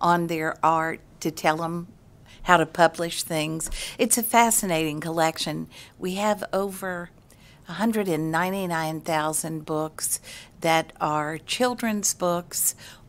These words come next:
or related to children's literature. And our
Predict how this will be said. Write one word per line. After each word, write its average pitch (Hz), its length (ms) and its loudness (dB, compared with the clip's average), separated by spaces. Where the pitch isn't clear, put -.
or 170 280 0
related 160 800 -2
to 160 120 -6
children's 147 960 -2
literature. 147 920 -2
And 165 640 0
our 165 280 0